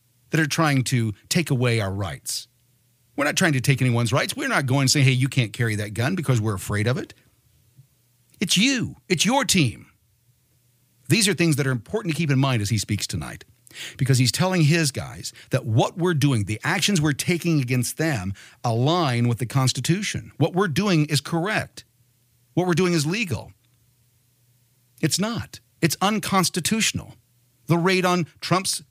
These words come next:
uh, estate, unconstitutional. The mandates, unconst-, everything that's happened over the last two years,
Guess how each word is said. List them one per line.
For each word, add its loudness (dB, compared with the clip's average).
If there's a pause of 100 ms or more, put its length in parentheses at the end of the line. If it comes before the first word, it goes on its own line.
uh, 2
estate, -2 (220)
unconstitutional. 0 (840)
The 2
mandates, 0 (200)
unconst-, 0 (220)
everything 2
that's -2
happened 0
over 0
the -2
last 2
two -2
years, 0